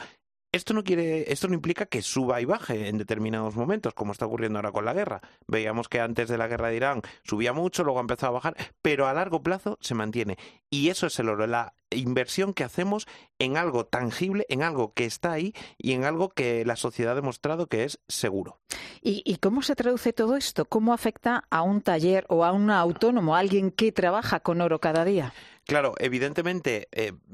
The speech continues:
Speaker 1: eh, aquí hay que tomar las dos posiciones. El que trabaja con oro, evidentemente, le cuesta más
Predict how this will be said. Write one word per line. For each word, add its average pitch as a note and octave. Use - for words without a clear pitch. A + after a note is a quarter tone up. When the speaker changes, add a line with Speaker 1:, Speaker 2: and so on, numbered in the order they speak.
Speaker 1:
eh, F#2+
aquí C#3
hay D#3
que E3+
tomar D#3+
las C3+
dos C3+
posiciones. A2
El C3
que C3
trabaja D3
con D#3+
oro, F3+
evidentemente, A#2+
le A2+
cuesta C3
más C3+